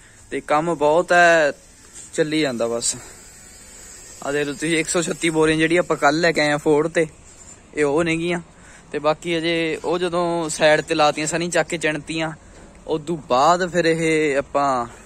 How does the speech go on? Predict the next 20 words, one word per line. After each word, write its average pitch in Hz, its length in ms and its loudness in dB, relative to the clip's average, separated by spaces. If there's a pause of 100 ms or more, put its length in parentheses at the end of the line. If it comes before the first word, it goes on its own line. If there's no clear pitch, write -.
ਕੀ 143 160 -8
ਹੁੰਦੇ 151 260 -4
ਆ 131 40 0
ਲਾਹਾਂਗੇ 156 500 -2 (240)
ਤੇ 147 80 -2
ਇਹਨਾਂ 156 240 -2
ਨੂੰ 151 80 -4
ਫੋਲਾਂਗੇ। 156 560 -2 (800)
ਤੇ 123 100 -12
ਬਸ, 135 380 -4 (720)
ਤੇ 143 120 -6
ਹੁਣ 147 160 -6
ਆਪਾਂ, 160 720 2 (640)
ਹੁਣ 165 80 -16
ਆਪਾਂ 170 220 -4
ਉਧਰਲੇ 180 300 -6
ਘਰੇ 185 200 -6
ਵਾਪਸ 143 400 -6
ਚੱਲਦੇ 127 340 -6
ਆਂ। 160 100 -10